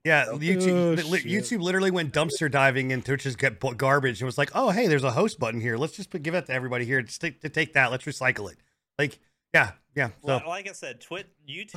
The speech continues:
Speaker 1: Fucking
Speaker 4: is not all sunshine and
Speaker 1: morons.
Speaker 4: rainbows. They've had a lot of bullshit that's been going on over the past month or so as well, from the Markiplier stuff, the, uh, age restriction stuff. They've been having kinda similar to Twitch, honestly,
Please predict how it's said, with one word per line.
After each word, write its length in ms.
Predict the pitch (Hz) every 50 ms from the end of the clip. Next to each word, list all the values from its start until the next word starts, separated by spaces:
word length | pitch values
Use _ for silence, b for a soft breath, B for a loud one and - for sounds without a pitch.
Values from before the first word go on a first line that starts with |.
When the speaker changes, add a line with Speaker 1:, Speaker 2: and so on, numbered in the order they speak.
| 233 240 240
Speaker 1:
Fucking 80 | 208
Speaker 4:
is 260 | 156 139 147 139 131 131
not 440 | 123 123 123 131 139 151 151 _ - - - - _ _ _ -
all 200 | 117 123 131 135
sunshine 240 | 80 78 - 76 76
and 80 | 76 - - 85 80
Speaker 1:
morons. 40 | 73
Speaker 4:
rainbows. 340 | 110 113 113 117 120 117 113
They've 180 | 120 117 117 117
had 200 | 135 120 117 113
a 60 | 101
lot 360 | 98 95 98 98 101 104 101
of 140 | 101 98 95 _ 104
bullshit 460 | 101 101 101 104 101 - - 110 101
that's 160 | 110 104 - -
been 160 | 104 101 104
going 260 | 104 104 101 101 104
on 220 | 101 101 104 101
over 180 | 101 101 98 101
the 100 | 101 95
past 300 | - 117 104 104 - -
month 240 | 104 101 101 101 -
or 80 | 107
so 220 | 101 - - 107 101
as 100 | 95 98
well, 300 | 104 98 101 104 101 b b b b b b _ _ _
from 180 | - 120 104 101
the 60 | 98
Markiplier 680 | 95 101 104 107 107 - 104 _ - 110 101 104 107 101
stuff, 420 | - - 110 104 101 101 - - - 98
the, 400 | 101 101 95 95 95 95 92 92 95 98
uh, 340 | 95 92 90 90 90 87 87 95 _ _ _ _ _ _ -
age 180 | 110 107 107 101
restriction 720 | 110 113 - - - 113 107 - - - 113 107 107 104
stuff. 460 | 101 - - - 110 104 104 104 _ b b b b b b
They've 140 | 110 107 101
been 100 | 117 110
having 640 | 113 104 123 113 110 110 110 107 104 104 101 98 98 _ _ _ _ _ _ _ _ _ _ _ _ _
kinda 280 | - - 147 202 269 254
similar 420 | - - 156 160 190 202 202 175
to 160 | 143 - 143
Twitch, 420 | - - - 123 123 156 165 - - 107
honestly, 500 | 113 120 127 147 135 - - 160 160